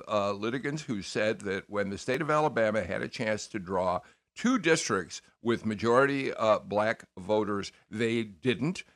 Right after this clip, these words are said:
They gerrymandered so that it re-, it diluted the power of black voters. And that case has implications far beyond, uh, Alabama. Fred, why don't you give us a very quick,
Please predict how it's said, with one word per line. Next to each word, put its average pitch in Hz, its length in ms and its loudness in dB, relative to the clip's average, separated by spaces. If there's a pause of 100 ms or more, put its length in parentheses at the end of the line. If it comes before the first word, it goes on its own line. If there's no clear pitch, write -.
(120)
They 113 160 0
gerrymandered 123 920 4
so 110 320 4
that 107 500 2
it 104 180 -6
re-, 101 200 -2
it 107 320 -4
diluted 113 580 4
the 101 100 -4
power 110 480 4
of 95 360 0 (400)
black 110 380 2 (100)
voters. 104 560 4 (260)
And 113 220 2
that 135 260 6
case 131 320 0
has 104 240 0
implications 107 720 -2
far 113 380 4
beyond, 104 640 0 (340)
uh, 92 280 0 (160)
Alabama. 104 640 2
Fred, 131 260 2
why 143 80 4
don't 175 180 0
you 175 80 0
give 156 80 -2
us 131 100 -2
a 135 60 2
very 131 380 4
quick, 120 480 0